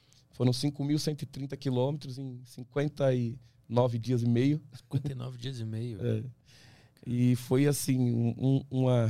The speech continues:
Speaker 1: uma travessia incrível, porque a gente fez amigos em cada estado, cada cidadezinha. O americano abraçou a gente. A imprensa americana abraçou a gente. Eu,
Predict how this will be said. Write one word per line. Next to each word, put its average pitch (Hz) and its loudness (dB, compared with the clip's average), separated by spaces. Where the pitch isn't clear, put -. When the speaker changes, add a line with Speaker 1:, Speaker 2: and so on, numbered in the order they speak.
Speaker 1:
uma 127 -2
travessia 135 0
incrível, 139 2
porque - -2
a 127 8
gente 127 0
fez 131 -2
amigos 127 4
em 123 -12
cada 147 -2
estado, 127 2
cada 135 -6
cidadezinha. 123 0
O - 0
americano 127 2
abraçou 127 -2
a 123 0
gente. 117 -6
A - 0
imprensa 131 2
americana 131 -2
abraçou 123 -4
a 120 0
gente. 117 -6
Eu, 143 4